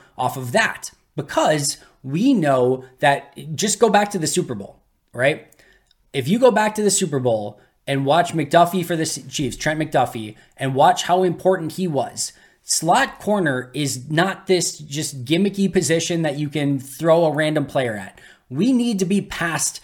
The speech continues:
the Chandon Sullivans and the Keyshawn Nixons and those type of just, "Hey, we'll just plug a guy in there and it's gonna be fine." No,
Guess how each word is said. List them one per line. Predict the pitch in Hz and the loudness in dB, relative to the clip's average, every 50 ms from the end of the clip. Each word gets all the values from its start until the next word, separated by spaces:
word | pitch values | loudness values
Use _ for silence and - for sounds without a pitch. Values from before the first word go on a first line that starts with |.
| - - _ _ | -20 -20 _ _
the | - 143 | -6 -4
Chandon | 135 - - 170 175 170 165 160 151 | -2 -2 -2 0 0 2 2 2 2
Sullivans | 156 - 156 156 151 147 127 143 143 139 143 143 135 - - - _ _ | 2 4 4 4 2 2 0 0 0 0 0 0 -2 -4 -6 -8 _ _
and | - 135 139 | -6 -4 -2
the | 135 123 | -2 -2
Keyshawn | 127 - 170 165 - 180 175 160 151 | -2 -2 -2 -2 0 0 0 0 0
Nixons | 147 143 139 - - 151 143 139 139 139 139 - - - - _ _ - | -2 -2 -2 -2 -2 -2 0 0 0 0 -2 -4 -6 -8 -12 _ _ -8
and | - 139 139 135 135 | -4 -2 -2 -2 -2
those | 120 107 110 139 156 180 196 185 - - | -4 0 2 4 4 6 4 2 2 0
type | - 175 170 165 170 165 | 2 2 2 2 2 2
of | 156 156 151 139 135 127 | 2 2 0 -2 -6 -4
just, | - 160 151 147 - - - - | 0 0 0 0 0 -4 -8 -4
"Hey, | - 165 165 | -2 -2 0
we'll | 151 160 175 175 | 0 0 0 0
just | 160 185 - - | -2 -4 -8 -2
plug | - - 180 175 165 | 2 2 4 4 4
a | 170 | 2
guy | 143 151 147 151 | 2 2 2 2
in | 151 151 151 | 0 0 0
there | 147 139 139 | 0 0 0
and | 131 | 0
it's | 131 127 - | -2 -4 -4
gonna | - 151 143 139 | -2 -2 -2 -2
be | 131 123 | -2 -6
fine." | 127 139 - | -8 -10 -8
No, | - 147 180 240 285 311 285 165 113 101 | -4 -2 0 0 0 2 0 -2 -2 -6